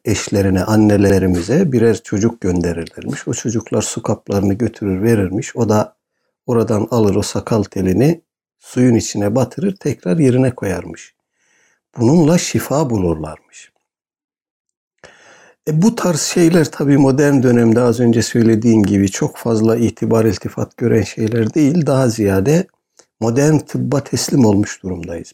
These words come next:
Buna itirazım yok. Elbette, e, modern dönem öncesinde tabii ilaçlardan, bitkilerden, karışımlardan vesaire istifadeyle yapılan ilaçlar ve ilaç tedavisi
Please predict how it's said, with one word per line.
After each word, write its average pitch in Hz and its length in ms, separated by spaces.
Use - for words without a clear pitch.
Buna 226 200
itirazım 151 580
yok. 120 340
Elbette, 120 680
e, 101 720
modern 120 500
dönem 127 300
öncesinde 107 880
tabii 120 240
ilaçlardan, 110 920
bitkilerden, 104 640
karışımlardan 101 920
vesaire 101 480
istifadeyle 107 760
yapılan 98 680
ilaçlar 127 580
ve 139 80
ilaç 117 340
tedavisi 87 720